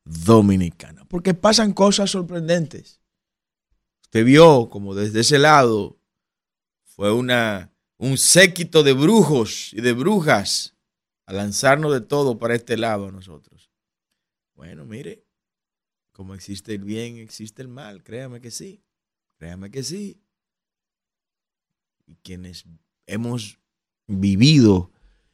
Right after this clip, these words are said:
en este mundo vinculado al tema espiritual, sabemos la influencia de esas cosas que se han hecho de manera negativa de aquel lado del río Masacre. Pues nosotros vamos, en el nombre de Jesucristo, a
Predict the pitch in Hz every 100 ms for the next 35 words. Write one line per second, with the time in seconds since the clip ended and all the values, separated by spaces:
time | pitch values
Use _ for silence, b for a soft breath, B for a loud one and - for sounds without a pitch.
0 | _ _ 92 104 104 113 110 110 120 117
1 | 107 90 76 _ _ _ _ _ 95 95
2 | 92 101 107 113 98 117 123 - 120 -
3 | 110 104 107 - 95 95 110 110 101 92
4 | 92 107 123 123 98 95 101 - 107 104
5 | 85 82 _ _ _ _ 98 - 101 107
6 | 104 95 92 98 101 101 95 85 123 104
7 | 95 90 98 98 95 92 87 95 95 90
8 | 85 - 80 - - _ _ _ _ -
9 | b b b _ - 90 87 110 117 123
10 | 127 131 139 139 104 92 95 104 110 113
11 | 107 123 127 117 - - - 120 147 -